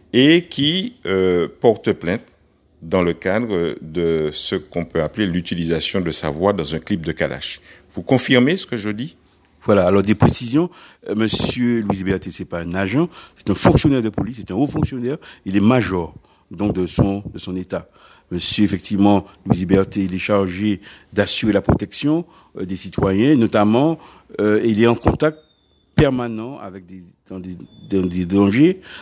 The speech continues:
Speaker 2: avec des dossiers difficiles, avec des délinquants. Et là-dessus,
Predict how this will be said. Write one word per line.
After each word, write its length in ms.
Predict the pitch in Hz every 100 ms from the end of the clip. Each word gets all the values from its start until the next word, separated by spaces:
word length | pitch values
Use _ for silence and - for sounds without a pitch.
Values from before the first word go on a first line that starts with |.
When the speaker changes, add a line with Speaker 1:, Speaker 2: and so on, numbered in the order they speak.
| -
Speaker 2:
avec 240 | 95 95 98
des 80 |
dossiers 260 | 95 95 101
difficiles, 560 | 87 107 110 - 175 147
avec 220 | 104 113
des 100 | 110
délinquants. 460 | 101 104 - 85 - - - - _
Et 320 | 131 135 110 - _ _ _
là-dessus, 840 | 98 101 127 139 117 143 135 90